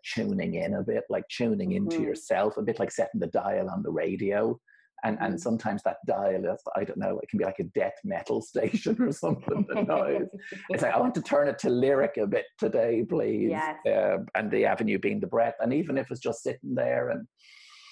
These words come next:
Speaker 1: breathing in more consciously and breathing out. But I, I love that idea of starting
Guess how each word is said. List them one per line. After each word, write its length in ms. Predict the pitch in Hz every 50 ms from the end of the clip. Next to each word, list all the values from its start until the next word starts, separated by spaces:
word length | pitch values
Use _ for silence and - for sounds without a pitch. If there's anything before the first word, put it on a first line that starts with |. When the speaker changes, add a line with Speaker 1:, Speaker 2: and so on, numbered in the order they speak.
| - - - - _ _
Speaker 1:
breathing 360 | - 127 127 127 123 113 113 117
in 180 | 117 117 117
more 180 | 123 120 117 113
consciously 520 | - 113 107 110 - - 113 - 120 107
and 100 | 104 98
breathing 440 | - - 107 107 104 98 107 98 101
out. 200 | 101 104 101 95 -
But 220 | - 98 101 104 -
I, 60 | - 110
I 40 |
love 260 | 92 95 107 123 120 -
that 140 | 135 113 101
idea 300 | 101 95 - 104 101 92
of 60 | 95 95
starting 680 | - - - 110 104 98 95 - 113 104 98 - -